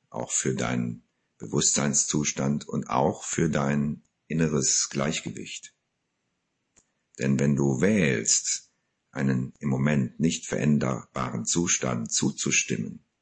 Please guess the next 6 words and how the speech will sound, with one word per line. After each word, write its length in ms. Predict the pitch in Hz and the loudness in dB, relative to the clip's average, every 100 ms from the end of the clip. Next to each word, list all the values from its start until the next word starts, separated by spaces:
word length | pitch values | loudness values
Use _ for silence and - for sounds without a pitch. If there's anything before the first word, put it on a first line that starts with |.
| _ _ _ _ _ _ _ _ _ _ _ _ - | _ _ _ _ _ _ _ _ _ _ _ _ -8
dann 140 | 64 | -4
bist 220 | - - | -2 0
du 80 | 78 | 0
in 180 | - - | 0 -2
einem 480 | 65 65 64 62 - | -2 -2 0 -2 -6
gewissen 580 | 65 76 - 64 - | -6 2 2 2 -2